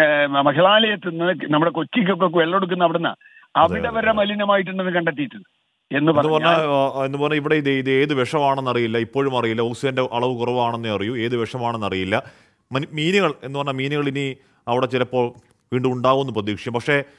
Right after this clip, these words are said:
Speaker 2: ഈ വിഷവെള്ളം കുടിക്കേണ്ടി വരുന്ന മനുഷ്യരുണ്ടല്ലോ, ആ മനുഷ്യരെ കൂടെ കൂട്ടക്കുരുതിയാണ് അവിടെ ഉണ്ടാവാൻ പോകുന്നത്. അങ്ങനെ ഉണ്ടാവാതിരിക്കട്ടെ. ആ, ഏ, ഏ, ഏ, കിരൺ മത്സ്യകൃഷി ചെയ്യുന്ന ആളാണ്. ആ, ഞാൻ കിരണിലേക്ക് പോകുന്നു. കിരൺ, നിങ്ങൾക്കുണ്ടായ നഷ്ടം വലിയ നഷ്ടമാണ്.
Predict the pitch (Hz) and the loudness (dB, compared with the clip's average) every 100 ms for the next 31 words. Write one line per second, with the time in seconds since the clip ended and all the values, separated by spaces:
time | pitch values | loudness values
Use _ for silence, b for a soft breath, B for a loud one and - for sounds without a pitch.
0 | b b 127 143 123 143 156 156 139 147 | b b -6 -4 -2 -2 -4 -4 -4 -4
1 | 147 151 135 117 - 151 127 98 71 80 | -4 -4 -4 -6 -6 -4 -4 -4 -8 -8
2 | 107 104 143 143 143 135 135 143 147 147 | -8 -6 -4 -4 -4 -6 -6 -6 -4 -4
3 | 127 110 101 b b b 104 110 110 110 | -2 -2 -6 b b b -2 0 0 0
4 | 120 120 101 110 101 101 101 98 107 101 | 2 0 -2 -6 -4 -6 -4 -2 0 0
5 | 87 95 80 65 _ _ _ _ - 117 | -2 -6 -6 -12 _ _ _ _ 0 2
6 | 110 110 131 123 123 127 120 120 123 120 | 2 0 -4 -4 -2 -4 -4 -6 -6 -8
7 | 127 _ _ - 170 147 120 135 156 151 | -16 _ _ 2 4 4 2 -2 0 -2
8 | 147 131 127 117 113 107 107 - 110 107 | 0 0 4 4 4 2 -2 -6 -4 -2
9 | 107 107 110 110 117 127 135 123 123 123 | -2 -4 -12 -14 -4 -2 0 0 -2 0
10 | 160 180 175 b b b b - 151 165 | 2 2 -4 b b b b -8 -4 -4
11 | 165 175 170 160 190 165 170 156 - 151 | 2 2 2 0 2 2 2 0 2 4
12 | 127 | 4